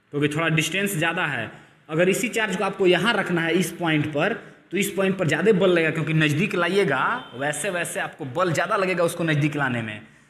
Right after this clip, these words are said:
तो जैसे जैसे नज़दीक आइएगा, electric field intensity का value बढ़ते चला जाएगा। इसलिए special point के लिए electric field होता है,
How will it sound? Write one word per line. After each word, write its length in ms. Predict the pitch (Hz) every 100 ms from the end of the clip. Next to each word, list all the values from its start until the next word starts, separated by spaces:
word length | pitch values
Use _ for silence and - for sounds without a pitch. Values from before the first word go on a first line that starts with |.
| _ _
तो 60 | 139
जैसे 260 | 123 147 202
जैसे 200 | 196 208
नज़दीक 360 | 185 170 202
आइएगा, 480 | 190 202 196 247 285
electric 460 | 151 151 151 - 247
field 260 | - 202 185
intensity 560 | 175 180 170 170 170
का 100 | 185
value 300 | 135 156 175 156
बढ़ते 260 | 147 170
चला 200 | 156 143
जाएगा। 200 | 127 123
इसलिए 340 | 147 170 175 165
special 400 | 160 180 240 240 196
point 320 | 185 185 175
के 80 | 170
लिए 100 | 160
electric 360 | 156 - 156
field 220 | - 139
होता 220 | 131 120 113
है, 180 | 107